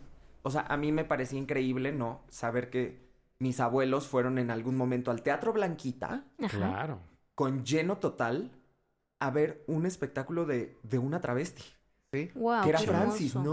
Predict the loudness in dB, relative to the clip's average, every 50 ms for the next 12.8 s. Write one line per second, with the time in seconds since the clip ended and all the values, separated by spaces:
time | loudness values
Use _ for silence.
0 | 0 -2 -4 -8 -16 -20 _ _ _ _ _ _ _ -2 0 2 2 4 4 4
1 | 2 2 0 0 -2 -2 -4 -2 -2 -2 -2 -2 -2 0 0 0 2 2 2 2
2 | 2 0 0 2 2 2 2 2 0 -2 -2 -2 0 0 2 4 4 4 4 2
3 | 2 2 2 0 0 0 -2 -2 -2 -2 -2 -2 -2 -6 -12 -20 -20 _ _ -4
4 | -4 -2 -2 -2 -2 0 2 2 2 2 0 0 0 0 0 -2 -4 -8 -12 -20
5 | -20 -20 -20 _ _ _ -4 -2 -2 -2 -4 -2 2 4 4 4 6 4 4 4
6 | 2 0 0 0 2 2 2 4 4 2 2 4 4 2 2 0 -2 -8 -14 -20
7 | -20 -20 -20 _ _ _ _ _ _ _ _ _ _ _ _ _ _ -10 -4 -2
8 | -2 0 2 2 2 2 2 2 2 2 2 2 2 4 4 4 2 2 2 2
9 | 2 4 4 4 2 2 0 -4 -8 -4 0 0 2 2 2 2 2 2 2 0
10 | -2 -4 -4 -2 0 0 0 -2 -2 -4 -6 -4 -4 -4 -2 -2 0 0 2 2
11 | 0 0 -2 -2 -4 -2 0 0 0 0 -2 -4 -6 -10 -12 -14 -16 _ _ -4
12 | -2 0 0 0 0 0 0 -2 -2 -2 0 -2 -2 -2 -6 -10